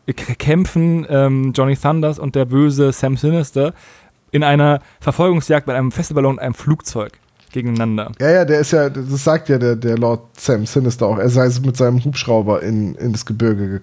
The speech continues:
Speaker 2: äh, mit
Speaker 1: Mit
Speaker 2: seinem
Speaker 1: seinem
Speaker 2: Hubschrauber.
Speaker 1: Flugzeug.
Speaker 2: Mit seinem Doppeldecker, wollte ich sagen, in das Ge-, Gebirge gekommen, ja.
Speaker 1: Genau. Und es gibt einen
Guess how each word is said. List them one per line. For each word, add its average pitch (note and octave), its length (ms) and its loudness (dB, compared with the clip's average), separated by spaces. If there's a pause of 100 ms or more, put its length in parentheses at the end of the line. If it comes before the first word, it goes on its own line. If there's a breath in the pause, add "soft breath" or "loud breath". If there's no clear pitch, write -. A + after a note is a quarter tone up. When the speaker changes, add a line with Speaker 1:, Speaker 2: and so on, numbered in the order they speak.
(140)
Speaker 2:
äh, - 60 0
mit A2 80 2
Speaker 1:
Mit A2 80 0
Speaker 2:
seinem B2 160 0
Speaker 1:
seinem C3+ 100 -2
Speaker 2:
Hubschrauber. B2 260 2
Speaker 1:
Flugzeug. G#2+ 100 0 (260 loud breath)
Speaker 2:
Mit D3+ 120 2
seinem D#3 200 2
Doppeldecker, C3+ 500 2
wollte A#2+ 200 0
ich B2 60 -6
sagen, A#2 340 0
in B2 100 -4
das A2+ 220 -4
Ge-, A#2 260 -4
Gebirge A2 420 -4
gekommen, G#2 400 -6
ja. G#2+ 140 -2
Speaker 1:
Genau. B2 380 2 (320 loud breath)
Und C#3+ 200 2
es C#3+ 100 -2
gibt E3+ 200 -2
einen D3 380 2